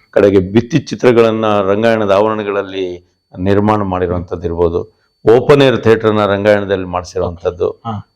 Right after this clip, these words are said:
Speaker 1: ತುಂಬಾ ಕೆಲಸಗಳು ಅಲ್ಲಿ ನನ್ಗೆ ಆಗಿದಾವೆ.
Speaker 2: ಓಕೆ.
Speaker 1: ಆ,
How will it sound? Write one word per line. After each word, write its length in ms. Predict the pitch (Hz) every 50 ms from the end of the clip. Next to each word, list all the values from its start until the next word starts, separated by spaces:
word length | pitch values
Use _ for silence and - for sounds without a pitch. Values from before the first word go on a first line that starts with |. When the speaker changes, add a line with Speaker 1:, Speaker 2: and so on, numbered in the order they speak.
| _ _ - -
Speaker 1:
ತುಂಬಾ 360 | 131 - - 139 143 143 139 -
ಕೆಲಸಗಳು 520 | - - 123 127 117 - 113 123 120 117
ಅಲ್ಲಿ 260 | 110 107 107 104 104
ನನ್ಗೆ 500 | 101 101 98 98 98 98 95 92 90 90
ಆಗಿದಾವೆ. 760 | - - - - 101 107 113 98 92 85 - - - _ _ _ _ _ _ _ _ _ _
Speaker 2:
ಓಕೆ. 180 | 104 _ _ -
Speaker 1:
ಆ, 140 | - -